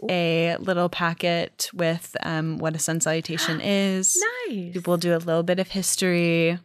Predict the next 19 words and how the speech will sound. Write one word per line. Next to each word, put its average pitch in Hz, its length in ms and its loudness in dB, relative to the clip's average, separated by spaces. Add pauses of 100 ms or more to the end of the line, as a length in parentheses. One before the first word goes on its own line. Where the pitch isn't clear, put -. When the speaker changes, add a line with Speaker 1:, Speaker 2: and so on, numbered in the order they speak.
(400)
Speaker 2:
break 180 100 4
Speaker 1:
Look 170 80 0
at 185 80 2
Speaker 2:
down 185 120 4
the 185 80 4
Speaker 1:
that. - 60 -2
Speaker 2:
poses, 175 680 6
build 165 200 2
them 175 140 2
back 160 220 0
up, 151 320 0 (220)
make 156 180 -2
it 95 80 -4
work 165 160 -2
for - 120 -2
your 156 180 0
body. 151 540 -2 (300)
Speaker 1:
Perfection. 339 600 -2
Speaker 2:
Yeah. 214 520 2